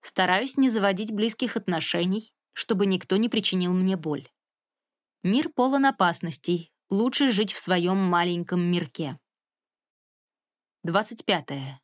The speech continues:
Правота. «Да что ты знаешь о жизни? Поживи, как я, а потом поговорим».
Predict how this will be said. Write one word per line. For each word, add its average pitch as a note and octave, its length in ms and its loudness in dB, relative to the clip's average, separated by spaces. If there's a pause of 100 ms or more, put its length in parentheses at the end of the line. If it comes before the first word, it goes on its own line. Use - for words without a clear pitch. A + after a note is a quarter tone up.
(120)
Правота. F#3 480 0 (1200)
«Да F3+ 240 0
что - 320 0
ты C4 220 2
знаешь G3 520 0
о F#3 120 2
жизни? F3 600 -2 (440)
Поживи, F#3 440 0
как A#3 280 -4
я, G#3 360 0 (220)
а E3+ 140 -2
потом F#3 400 -2
поговорим». D3+ 640 -4